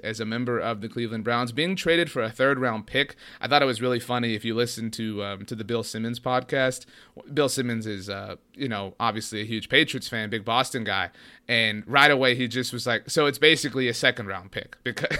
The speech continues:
<laughs> because you're assuming the Browns are gonna be at the very top of the order." Uh, so you're talking about it's essentially just a really late second round pick as opposed to a third round pick.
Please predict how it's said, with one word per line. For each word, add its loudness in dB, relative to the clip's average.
<laughs> 0
because 4
you're 6
assuming 4
the 0
Browns 4
are -2
gonna -2
be 2
at -2
the -2
very 4
top 0
of 0
the 0
order." 6
Uh, 0
so -6
you're 0
talking 4
about 2
it's -4
essentially -4
just -6
a -4
really -2
late -2
second -4
round -12
pick -10
as -12
opposed -10
to -10
a -12
third 2
round -4
pick. -6